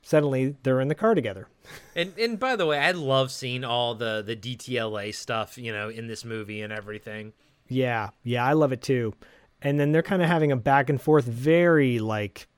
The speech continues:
Speaker 1: lame exchange, 'cause you know what they're gonna get to in just a minute. 'Cause, uh, it's just small talk.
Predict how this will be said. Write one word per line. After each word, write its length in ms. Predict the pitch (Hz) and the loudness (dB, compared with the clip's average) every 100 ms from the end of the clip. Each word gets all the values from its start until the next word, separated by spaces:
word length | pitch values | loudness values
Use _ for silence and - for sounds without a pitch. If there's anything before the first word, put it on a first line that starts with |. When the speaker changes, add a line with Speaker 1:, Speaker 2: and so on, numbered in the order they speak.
| - | -8
Speaker 1:
lame 420 | 120 131 135 123 | -4 -2 -2 -2
exchange, 880 | 113 - - 123 120 113 107 - - | -6 -6 -4 -2 -2 -4 -6 -10 -12
'cause 240 | - 123 - | -4 -4 -2
you 60 | 135 | -2
know 100 | 127 | -2
what 140 | 113 | -4
they're 80 | 110 | -6
gonna 180 | 110 101 | -6 -6
get 220 | 117 - | -6 -6
to 100 | 110 | -8
in 80 | 104 | -8
just 200 | 107 123 | -10 -8
a 20 | |
minute. 340 | 117 113 107 _ - _ _ _ | -6 -6 -10 _ -20 _ _ _
'Cause, 300 | 147 120 - | -4 -2 -2
uh, 260 | 120 110 107 _ | -2 -2 -6 _
it's 120 | 165 | -2
just 180 | 208 - | -2 0
small 300 | 160 143 139 | 6 6 6
talk. 400 | 131 107 92 | 4 -2 -8